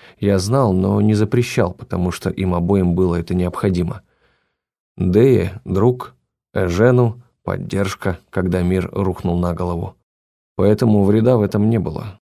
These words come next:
Но сейчас, в преддверии Великой Ночи, погода испортилась, ступеньки были скользкими,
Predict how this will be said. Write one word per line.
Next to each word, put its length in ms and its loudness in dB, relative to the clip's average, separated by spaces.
Но 260 0
сейчас, 560 -2
в 80 -16
преддверии 540 2
Великой 460 0
Ночи, 500 0
погода 440 2
испортилась, 800 -2
ступеньки 580 -2
были 240 -6
скользкими, 760 -2